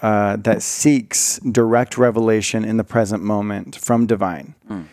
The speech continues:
Speaker 1: And we're taught to do that from a young age, and the entire church is led theoretically by that. And so for me, being taught to do that really, really young has changed everything.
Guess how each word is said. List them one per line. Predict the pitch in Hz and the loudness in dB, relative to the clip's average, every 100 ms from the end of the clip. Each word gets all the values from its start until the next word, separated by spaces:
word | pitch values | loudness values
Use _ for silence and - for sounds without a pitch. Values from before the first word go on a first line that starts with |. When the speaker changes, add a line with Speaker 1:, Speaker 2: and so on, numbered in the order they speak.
| _ - | _ 0
Speaker 1:
And | 123 | 2
we're | 117 113 | 2 0
taught | - - 143 131 - | -4 0 2 2 -2
to | - 127 | 0 2
do | 117 | 2
that | 110 107 | 2 0
from | 117 | 0
a | 117 | 2
young | 113 120 110 | 2 0 0
age, | 113 117 139 - - _ - - | 0 0 -2 -10 -18 _ -20 -2
and | 120 120 | 2 4
the | 117 | 2
entire | 113 123 123 120 | 0 2 4 2
church | - 123 117 | 2 0 0
is | - 117 113 104 - - | 0 2 2 0 -4 0
led | 120 117 120 117 98 92 104 - _ _ _ | 2 4 4 4 0 -4 -10 -12 _ _ _
theoretically | - 131 127 127 117 - 101 90 104 - _ _ - | 2 4 4 2 0 0 -2 -2 -8 -16 _ _ 2
by | 107 | 2
that. | 98 - - - - _ _ _ - - _ - | 2 -4 -8 -12 -14 _ _ _ -20 -20 _ -2
And | 127 117 | 0 2
so | - 123 117 113 110 107 107 - - | 2 4 4 4 2 2 0 -4 -14
for | - 123 | 0 2
me, | 120 143 160 143 123 117 | 4 4 4 4 2 0
being | 107 120 113 | 2 2 2
taught | - - 123 120 - | -2 0 0 0 0
to | 123 | 2
do | 120 | 4
that | 123 123 127 - - | 4 2 0 -4 0
really, | 113 117 120 | 4 4 4
really | 113 113 113 | 2 2 2
young | 110 107 120 147 | 2 0 -2 -4
has | 123 110 | -4 -4
changed | - 120 110 | -2 -2 2
everything. | 117 135 127 156 160 | 2 0 0 -4 -4